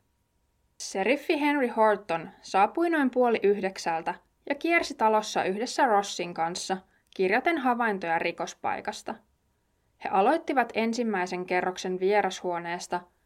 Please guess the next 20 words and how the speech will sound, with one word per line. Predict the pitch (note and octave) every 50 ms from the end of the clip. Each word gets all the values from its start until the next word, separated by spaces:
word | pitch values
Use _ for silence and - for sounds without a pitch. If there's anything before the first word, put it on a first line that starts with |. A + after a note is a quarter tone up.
| _ -
jossa | - F#3+ F#3+ - D#4
Stillingerin | D4+ - - - C4+ C4+ C4+ C4+ C4 B3 A#3 - F#3+ F3+ F3 F3+
siskokset | - F#3 F3+ F#3 - - F#3 F#3 - - F3 -
olivat | E3 E3 E3 D#3+ F3 F#3 - -
yöpyneet. | F#3+ F3+ F3+ F#3+ F#3+ - F3 - - - A3 - _ _ _ _ _ _ _ _ _ _ _ _ _ _ _ _ _ _ _ -
Lähestyttyään | F#3 F#3 G3+ C#4+ D4 - - F4 D#4 - - A#3+ A3+ G#3 G3+ G3
ruumiita | G#3 A3 G#3+ G#3+ A3 A3 G3+ F#3 F3+ F#3
sängyllä, | F3+ - F#3+ F#3 F#3+ G3 G3 G3 F#3+ F#3+ G3 G3 G3 _ _ _ _ _ _ _ - -
he | G#3+
nostivat | G#3 A#3 A#3+ - - D#4+ C#4+ B3+ A#3+
verisiä | A3 A3+ A#3 A#3 A#3 A3+ - G#3 F#3+ F#3 F#3
liinoja, | F#3+ G3 G3 G3 F#3 F#3 F#3 F3 F3+ F#3+ - _ _ _ _ -
jotka | G3+ G#3+ - - E4
peittivät | D#4+ - C4 C4+ C4+ C4+ - B3+ G3+ G3 - -
tyttöjen | G#3 G#3 G#3 - - G3+ F3 F3+ F#3 F#3
kasvot, | - E3+ F3+ F3+ - - - F#3+ - - _ _ _ _ _ _ _ _ _ -
ja | D#4 D4+
kohtasivat | D4+ C#4+ C4+ C4 - C4+ - G#3+ F3+ F3+ F3+ -
järkyttävän | F3+ F3+ F3+ F#3+ F#3+ - - _ - - - C3 B2 B2+
näyn. | C#3+ C#3 C3 C#3+ E3 G3